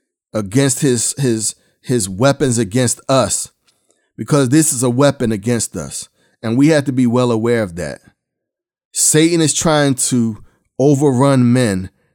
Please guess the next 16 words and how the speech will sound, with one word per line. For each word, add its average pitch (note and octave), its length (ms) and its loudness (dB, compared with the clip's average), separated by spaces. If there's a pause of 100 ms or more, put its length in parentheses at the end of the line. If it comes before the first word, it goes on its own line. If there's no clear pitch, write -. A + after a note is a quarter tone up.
(160)
in A#2+ 160 0
a A2+ 80 0
way C3 300 2
where A2 300 0
men B2 340 0
are G#2 220 -4
not A#2 360 -2
going A#2 240 -2
to A2+ 100 -10
be A2 140 -2
able G#2 80 -2
to G2+ 60 -4
stand A2 420 -4
up G2 220 -8 (420)
against G#2 480 -4
him. C#2+ 220 -12